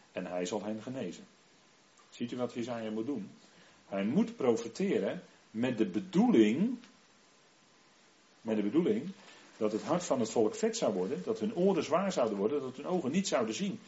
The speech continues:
Ze mochten niet zien. Dat is, daarom moest Jesaja spreken.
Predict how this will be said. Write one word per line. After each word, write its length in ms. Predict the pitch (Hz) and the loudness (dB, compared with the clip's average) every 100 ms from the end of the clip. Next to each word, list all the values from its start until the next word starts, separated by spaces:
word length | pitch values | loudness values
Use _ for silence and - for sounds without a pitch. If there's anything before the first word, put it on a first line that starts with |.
| - | -20
Ze 140 | - 131 | -8 0
mochten 320 | 185 - 156 | 0 0 -4
niet 180 | 147 131 | -2 -2
zien. 300 | 135 92 - - _ _ _ _ - _ _ _ _ - - - | -2 -2 -6 -20 _ _ _ _ -20 _ _ _ _ -20 -18 -2
Dat 180 | 123 | 0
is, 140 | - 117 104 | 0 -8 -6
daarom 400 | 104 143 196 175 | 2 2 4 2
moest 220 | 156 160 - | 2 -2 -2
Jesaja 420 | 127 135 127 110 | -2 0 0 0
spreken. 460 | - 135 123 - | 0 -2 -2 -4